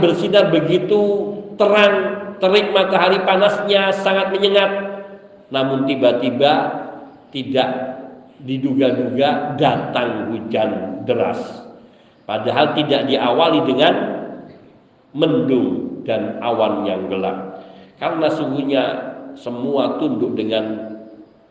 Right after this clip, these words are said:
kuasa Allah dan mereka tidak. Dan Allah tidak mengadakan sesuatu dengan sebab musabab selalu. Seperti orang kaya tidak selalu dia itu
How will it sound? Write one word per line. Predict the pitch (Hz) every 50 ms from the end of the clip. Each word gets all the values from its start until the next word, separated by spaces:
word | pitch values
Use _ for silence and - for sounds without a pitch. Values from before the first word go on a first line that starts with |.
| _ _ _ _ -
kuasa | 143 135 127 117 - - 120 113 104 - - - 113
Allah | 113 113 107 110 113 117 113 - - - - - - - -
dan | 120 120 113 110
mereka | 107 104 104 107 104 - 107 104 104 110
tidak. | 110 98 101 113 104 - - - - - - - -
Dan | 120 113 117 117 117
Allah | - 214 202 170 160 156 - - 160 - - -
tidak | 160 151 117 107 135 139 139 135 135
mengadakan | 131 127 127 120 113 - - 131 120 - 127 120 110 -
sesuatu | 120 - - 120 117 110 - - 143 - -
dengan | 98 104 113 117 110 -
sebab | - - - - 110 104 - -
musabab | 110 104 - 104 104 110 104 -
selalu. | - - 131 113 107 101 95 95 90 - - - - - - - - - - - - - - _ _ _ _ _ 208 _ _ _ _ _ _ _ _ _ _ _ _ _ _ _ _ _ _ _ _ _
Seperti | - 117 104 - - - - 131 127 120 110 107 98 - - - - - - - - - - - - 113
orang | 117 120 120 117 117 117 117 113
kaya | - 117 113 110 110 117 131 160 196 254 254 -
tidak | - 196 165 - 156 - - -
selalu | - 127 123 120 120 117 110 113 131 147 139 - - - 123
dia | 117 117 113 110 117
itu | 113 - 147